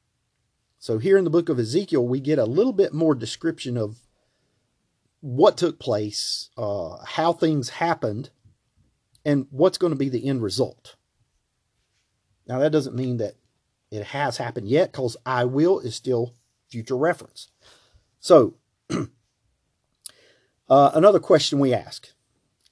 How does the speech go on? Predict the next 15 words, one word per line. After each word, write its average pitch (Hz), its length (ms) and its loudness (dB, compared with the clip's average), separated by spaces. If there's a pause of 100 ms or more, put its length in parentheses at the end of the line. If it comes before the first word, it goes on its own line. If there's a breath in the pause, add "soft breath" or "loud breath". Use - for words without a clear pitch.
is 175 260 6
Genesis 170 480 -2
chapter 175 360 -2
one, 151 580 -2 (160)
verses 127 340 -2
one 139 220 -2
through 190 280 -2
three, 113 420 -4 (600)
a 147 120 2
continual 202 760 2
action, 143 560 -8 (1300)
or 180 280 8
did 180 360 0
God 104 340 2
actually 143 680 0